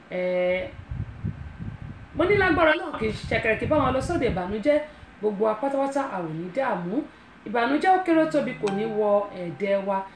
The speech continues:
Ṣèyí bówó bá dé, ẹ ṣé tẹ́ bá mi share fídíò yìí. A dúpẹ́ pọ̀ lọ́wọ́ yín. Gbogbo èèyàn wa pátá ni mo kí o pé yóò dáa kò ní bàjẹ́. Ẹ, gẹ́gẹ́ mo yín sọ pé láìsí ẹ̀yin kò sí èmi Abọ́sẹ̀dé.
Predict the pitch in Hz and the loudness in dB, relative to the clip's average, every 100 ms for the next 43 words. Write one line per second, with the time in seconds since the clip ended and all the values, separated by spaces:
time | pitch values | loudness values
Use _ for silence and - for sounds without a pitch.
0 | - - - 214 196 208 269 277 269 262 | -20 -20 -6 -4 -2 4 4 4 2 2
1 | 277 196 190 220 208 214 202 185 - 233 | 0 0 -4 -4 -2 -2 -2 -6 -6 -4
2 | 190 185 240 214 247 180 165 240 339 - | -2 -4 -8 -4 -2 -2 0 0 0 -4
3 | - - - - 220 226 220 240 190 170 | -12 -16 -6 -4 -2 0 -2 -2 -2 -2
4 | 175 180 220 311 - - - - - - | -4 -2 0 -2 -4 -16 -16 -14 -14 -2
5 | 415 370 302 277 247 247 240 269 269 247 | 2 6 6 6 4 2 2 2 2 0
6 | 233 220 220 285 240 208 208 220 214 208 | 0 0 0 2 2 2 4 4 6 4
7 | 208 247 226 190 190 190 175 202 208 262 | 2 0 -2 -2 -4 -4 -4 -4 -2 -2
8 | 190 - 208 285 339 - - - - 185 | -2 -2 0 0 -2 -12 -20 -20 -10 -6
9 | 185 180 226 214 214 214 202 214 233 262 | -2 0 0 0 0 2 0 2 0 0
10 | 262 208 - 254 220 202 202 185 170 285 | 0 -2 -2 -2 0 -2 -6 -8 -6 0
11 | 262 202 190 190 190 - 196 196 175 226 | 0 0 -4 -4 -6 -8 -6 -6 -4 -6
12 | 262 - 254 190 147 196 220 | -6 -6 -4 -4 -6 -4 -4